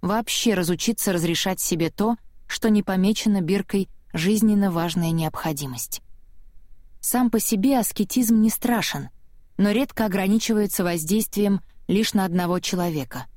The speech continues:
Потом под его каток попадают и остальные. Начинает казаться, что они хотят слишком многого в то время,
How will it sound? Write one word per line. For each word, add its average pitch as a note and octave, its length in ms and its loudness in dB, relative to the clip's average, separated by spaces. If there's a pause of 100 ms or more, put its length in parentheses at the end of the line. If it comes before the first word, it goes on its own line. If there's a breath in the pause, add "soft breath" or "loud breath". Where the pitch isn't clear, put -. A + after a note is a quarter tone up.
(380)
Потом C4 380 0
под G3 120 0
его F#3+ 240 2
каток - 460 -4
попадают F3+ 600 -2
и F#3 120 -2
остальные. D3+ 640 -4 (520)
Начинает G3+ 440 0
казаться, F#3+ 600 -4 (220)
что - 220 -2
они F#3+ 160 2
хотят F#3+ 380 -4
слишком G3 420 -2
многого F3+ 480 0
в - 100 -8
то F3+ 120 -2
время, F#3+ 400 2